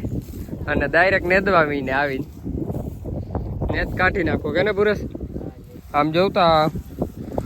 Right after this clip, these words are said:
આ બિયારો જો જોરદાર બિયારો થઈ ગયો છે. અને અહીંયા ઓગણચાલીસ જો આવું ઝાડવું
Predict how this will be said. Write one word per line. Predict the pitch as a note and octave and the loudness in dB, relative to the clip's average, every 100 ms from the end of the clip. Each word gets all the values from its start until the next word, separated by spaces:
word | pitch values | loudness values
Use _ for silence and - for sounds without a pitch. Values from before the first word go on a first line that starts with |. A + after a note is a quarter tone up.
| - - - | -6 -6 0
આ | C3 | 0
બિયારો | D3+ D3+ D3 C#3 - - - - - - - - - - - - - - - - - - - - | 2 2 2 0 -6 -10 -12 -12 -12 -12 -12 -12 -10 -10 -10 -10 -8 -8 -8 -6 -6 -8 -8 -4
જો | D#3+ D3+ - - - - - - - - - | -2 -2 -6 -10 -10 -10 -8 -8 -4 -4 -2
જોરદાર | D#3 F#3 - C#3+ B2+ | 4 4 4 0 0
બિયારો | C3 B2+ A#2 | 0 0 -2
થઈ | C3 C3+ | -4 -6
ગયો | C#3+ E3+ | -6 -4
છે. | G#3 - - - - - - - - - - - - - - - | -2 0 0 -2 -8 -6 -4 -4 -6 -8 -10 -10 -14 -16 -16 -8
અને | C#3+ C#3+ | -4 0
અહીંયા | C3 D#3+ E3+ F3 | 2 2 4 4
ઓગણચાલીસ | F3 E3 - D#3 D#3 D3 - D3+ C#3 | 4 4 6 4 4 -2 -4 -4 2
જો | D3 | 6
આવું | C#3+ C3 C3+ | 6 6 4
ઝાડવું | C3 B2+ B2+ | 4 4 0